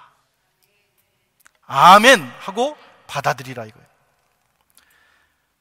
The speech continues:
따져서 될 것이 아닙니다. 겸손히 믿으면 하나님이 보여요.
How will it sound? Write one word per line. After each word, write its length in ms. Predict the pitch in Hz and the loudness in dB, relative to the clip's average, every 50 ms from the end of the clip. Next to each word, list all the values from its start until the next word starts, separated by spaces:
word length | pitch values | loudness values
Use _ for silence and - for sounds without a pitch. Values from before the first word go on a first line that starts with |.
| _ _ _ | _ _ _
따져서 540 | - 233 240 247 196 247 233 - 220 214 208 | 2 4 4 4 6 4 0 2 2 -2 -2
될 180 | 151 180 180 180 | -2 -2 -6 -6
것이 300 | - - 185 - - 180 | -6 -10 -10 -8 -6 -8
아닙니다. 500 | 160 151 147 143 135 135 123 123 110 _ _ _ _ _ _ _ _ | -8 -8 -10 -16 -18 -20 -20 -20 -20 _ _ _ _ _ _ _ _
겸손히 800 | - - 190 208 226 233 226 - 214 233 233 233 233 233 226 220 | -12 -8 -6 -6 -6 -6 -10 -8 -6 -6 -6 -6 -6 -8 -10 -12
믿으면 540 | 170 160 180 151 175 175 170 180 170 127 98 - _ _ _ _ _ _ _ _ _ _ _ _ _ _ _ _ _ | -12 -14 -16 -14 -12 -10 -8 -8 -8 -8 -10 -20 _ _ _ _ _ _ _ _ _ _ _ _ _ _ _ _ _
하나님이 500 | - - - 156 143 135 127 123 127 123 | -20 -18 -14 -12 -14 -14 -14 -18 -20 -20
보여요. 340 | - - - 113 104 98 | -20 -20 -20 -20 -20 -20